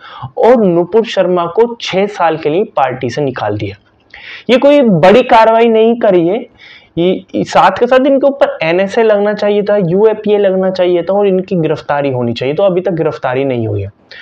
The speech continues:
भारत के मुसलमान दस दिन से मांग कर रहे थे गिरफ्तारी की, कार्रवाई करने की, तो बीजेपी ने नहीं सुनी, जब तक दे-, बाहर देशों से बेइज्जती नहीं करवा ली, जब उन्हें थोड़ी सी अकल आई और छह साल के लिए पार्टी से निकाल दिया।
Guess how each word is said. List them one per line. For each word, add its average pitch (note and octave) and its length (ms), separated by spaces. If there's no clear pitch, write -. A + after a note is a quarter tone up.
भारत E3 400
के A3+ 60
मुसलमान G#3 520
दस F#3 240
दिन G#3+ 180
से A#3+ 240
मांग F3+ 300
कर G3+ 120
रहे G3+ 80
थे G#3 180
गिरफ्तारी G3 640
की, G3+ 160
कार्रवाई F#3+ 420
करने G3 300
की, A3 140
तो F#3 180
बीजेपी F3 440
ने G#3 100
नहीं F#3 180
सुनी, G#3 260
जब A#3 100
तक B3+ 60
दे-, D#3+ 420
बाहर E3+ 380
देशों F#3+ 380
से G#3 140
बेइज्जती F3 520
नहीं F#3 260
करवा F3 320
ली, F#3 220
जब F#3+ 300
उन्हें G#3 200
थोड़ी F#3+ 260
सी F#3 160
अकल - 420
आई G3+ 280
और F#3+ 220
छह F#3 180
साल E3+ 300
के D#3 120
लिए E3+ 140
पार्टी C3 400
से D3+ 140
निकाल A2+ 360
दिया। G2+ 180